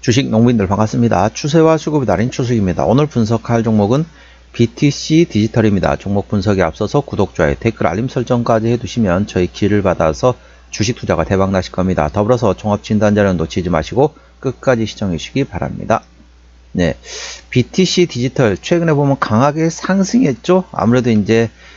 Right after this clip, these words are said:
에, 비트코인 관련된 모멘텀이 있기 때문에, 에, 그 트럼프 이기에 대한, 음, 강한 확신이 들면서, 예, 그러니까 트럼프 이기-, 트럼프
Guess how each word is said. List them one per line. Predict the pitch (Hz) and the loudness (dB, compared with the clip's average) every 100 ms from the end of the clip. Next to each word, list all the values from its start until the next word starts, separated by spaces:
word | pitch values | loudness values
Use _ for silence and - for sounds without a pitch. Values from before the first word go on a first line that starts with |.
| - | -6
에, | - 98 95 | 0 2 2
비트코인 | - 120 - 170 151 | 2 0 0 2 2
관련된 | 127 95 104 117 113 92 | 0 0 2 4 4 2
모멘텀이 | 104 123 - 131 113 113 - | 2 2 2 2 4 4 0
있기 | - | -8
때문에, | 123 139 151 147 110 - - - - - | -2 0 2 2 0 -2 -18 -20 -20 -6
에, | - 90 85 76 71 64 - - - | 0 2 4 2 0 -2 -8 -12 -8
그 | 92 76 71 - | -4 -2 -4 -2
트럼프 | 180 196 190 175 - | 0 0 0 -2 2
이기에 | 120 123 139 | 2 4 4
대한, | 113 147 156 - - | 2 0 -2 -8 -10
음, | 90 82 87 | -8 -6 -6
강한 | - 101 139 170 - - - | -2 2 2 0 -4 -16 -12
확신이 | - - - 208 202 180 | -8 -6 0 4 4 4
들면서, | 120 117 123 123 139 160 - | 4 4 4 2 2 2 0
예, | 98 95 85 - - - - | -2 -4 -6 -14 -20 -20 -6
그러니까 | - 87 - | -2 0 0
트럼프 | 202 226 220 | 2 2 2
이기-, | 156 123 135 | 2 0 -2
트럼프 | - 214 214 202 175 160 139 123 | 0 0 4 4 6 4 2 0